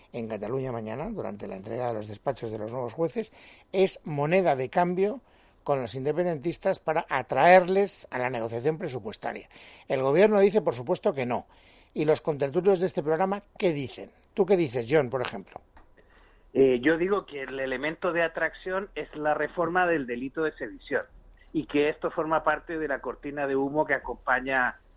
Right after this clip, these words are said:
Speaker 2: eh, la puest-, la puesta en escena.
Speaker 1: O sea, que tú estás en la tesis de Ketty Grad, que es lo que ha contado a los oyentes en el programa a primera hora.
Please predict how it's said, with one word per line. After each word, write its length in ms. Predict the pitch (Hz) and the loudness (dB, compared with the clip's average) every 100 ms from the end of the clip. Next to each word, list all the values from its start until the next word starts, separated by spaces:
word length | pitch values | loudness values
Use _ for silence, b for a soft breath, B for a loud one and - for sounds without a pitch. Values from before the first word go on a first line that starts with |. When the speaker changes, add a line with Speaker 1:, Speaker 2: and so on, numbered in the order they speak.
| - | -4
Speaker 2:
eh, 180 | 117 113 | 0 2
la 180 | 110 | 2
puest-, 240 | - 123 - | 0 -2 -2
la 280 | 135 127 127 | 0 0 2
puesta 300 | 131 - 135 | -2 0 0
en 80 | 117 | -2
escena. 400 | - 98 92 - - _ - B B B B B B B | -6 -8 -10 -16 -20 _ -20 B B B B B B B
Speaker 1:
O 60 | 123 | -6
sea, 120 | 120 | -4
que 100 | 110 | -4
tú 80 | 120 | -6
estás 240 | 165 123 | -2 -2
en 80 | 143 | -2
la 80 | 123 | -2
tesis 340 | 131 127 143 | -2 -4 -4
de 140 | 123 113 | -4 -4
Ketty 220 | 123 127 | -2 0
Grad, 260 | 123 139 | 2 2
que 100 | 139 | 0
es 80 | 131 | -2
lo 100 | 131 | -2
que 60 | 123 | -2
ha 60 | |
contado 280 | 113 117 120 | -4 -2 0
a 40 | 123 | -2
los 140 | 117 | -2
oyentes 420 | 123 127 123 120 | -4 -4 -6 -6
en 60 | 117 | -6
el 100 | 107 | -8
programa 320 | 113 127 139 | -4 -2 -2
a 20 | |
primera 360 | 135 113 117 - | -2 -2 -4 -6
hora. 180 | - | -10